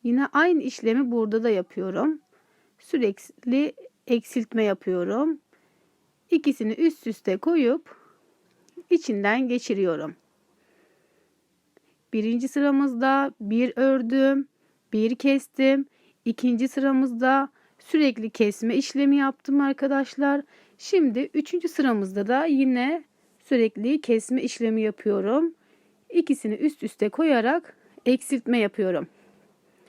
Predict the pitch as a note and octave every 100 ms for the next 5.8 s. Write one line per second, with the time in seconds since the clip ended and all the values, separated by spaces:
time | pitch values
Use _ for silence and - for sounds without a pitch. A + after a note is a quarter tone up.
0 | _ _ _ _ D4+ D4+ F4 E4 - A3+
1 | G3+ G3 G3 F#3+ F#3 G3 E3+ F3 - B3+
2 | E4 F#4+ _ _ _ _ _ _ _ _
3 | _ _ _ _ _ _ _ _ _ _
4 | - A3 G3+ A#3 - A#3+ - F#3 G3+ B3+
5 | C4 A3 G#3 G3+ F#3 F3 -